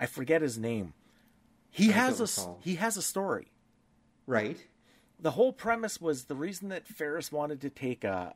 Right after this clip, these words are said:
Speaker 1: oh, what was his name? Carmen, was it?
Speaker 2: Yeah, Carmen, yeah.
Speaker 1: He wanted to take Carmen out 'cause he says it, that this guy's never had a day of fun in his life. And he wants the, they're almost gonna graduate, and he wants
Speaker 2: Or
Speaker 1: to
Speaker 2: Cameron?
Speaker 1: Cameron, that was
Speaker 2: Cameron,
Speaker 1: it, yeah.
Speaker 2: yeah, yeah.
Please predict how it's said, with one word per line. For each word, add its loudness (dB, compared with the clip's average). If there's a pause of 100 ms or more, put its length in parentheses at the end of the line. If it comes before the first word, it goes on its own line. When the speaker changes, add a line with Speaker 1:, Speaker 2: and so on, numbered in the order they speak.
(100)
Speaker 1:
oh, -2
what -4
was -10
his -10
name? -12 (140)
Carmen, -4
was -4
it? -6 (480)
Speaker 2:
Yeah, 6
Carmen, -2
yeah. -8 (520)
Speaker 1:
He -6
wanted 2
to -2
take 0
Carmen 0
out 0 (120)
'cause -4
he 0
says 2
it, -4
that -4
this -10
guy's 0
never -2
had -4
a -10
day -2
of 2
fun -2
in -6
his -6
life. -6
And -6
he -4
wants -4
the, -4 (500)
they're 0
almost -2
gonna -2
graduate, 0
and -12
he -8
wants -2
Speaker 2:
Or -8
Speaker 1:
to -10
Speaker 2:
Cameron? 0 (340)
Speaker 1:
Cameron, 4
that 2
was 0
Speaker 2:
Cameron, 0
Speaker 1:
it, -2
yeah. 6
Speaker 2:
yeah, -8
yeah. -12